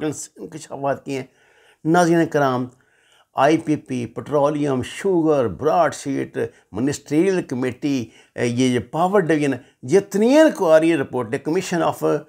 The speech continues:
inquiry की जितनी रिपोर्टें भी आई हैं,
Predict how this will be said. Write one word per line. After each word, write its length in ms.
inquiry 580
की 140
जितनी 360
रिपोर्टें 520
भी 140
आई 220
हैं, 280